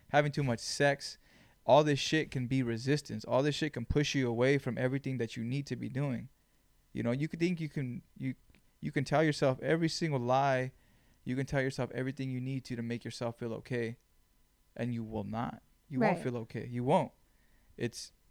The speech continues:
Speaker 1: it's fucked up. Like, you can have all the money in the world, but if you're not setting your priorities straight, if you're not calling your mom or your dad,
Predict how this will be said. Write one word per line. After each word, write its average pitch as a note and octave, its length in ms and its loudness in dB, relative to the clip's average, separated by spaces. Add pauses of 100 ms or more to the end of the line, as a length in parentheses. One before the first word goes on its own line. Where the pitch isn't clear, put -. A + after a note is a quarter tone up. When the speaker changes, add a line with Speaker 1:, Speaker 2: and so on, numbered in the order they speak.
(380)
Speaker 1:
it's B2 160 -6
fucked D3 280 -2
up. F#3 200 2
Like, B2 160 -2
you C3+ 80 -4
can D3+ 80 0
have D3 160 6
all D3+ 80 8
the D3 60 2
money C#3+ 200 -4
in C3 60 -8
the B2+ 80 -8
world, C3+ 340 4
but A#2+ 100 2
if B2 120 0
you're C3+ 80 4
not C3 180 4
setting B2 220 2
your B2 80 0
priorities C3 400 6
straight, A#2+ 200 2
if A#2+ 100 0
you're C3+ 80 6
not B2 120 4
calling A#2+ 220 2
your A2 80 0
mom B2 200 4
or A#2+ 40 2
your A2+ 100 0
dad, B2+ 400 4